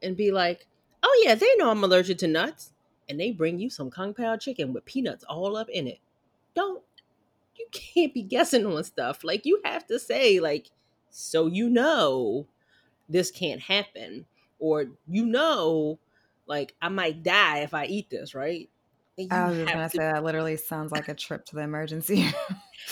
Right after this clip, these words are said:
Speaker 1: At best. <laughs> At best. But that's the thing. There are some things that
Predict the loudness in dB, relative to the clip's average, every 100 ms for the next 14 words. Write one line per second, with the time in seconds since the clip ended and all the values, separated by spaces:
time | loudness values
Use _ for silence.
0 | 4 6 8 12 12 12 8 -2 -8 -10
1 | -10 -14 2 4 4 4 4 4 2 -4
2 | -20 -20 -10 0 2 4 2 2 -4 -8
3 | -2 0 4 4 4 0 -2 -2 -4 -4
4 | -2 -2 0 2 2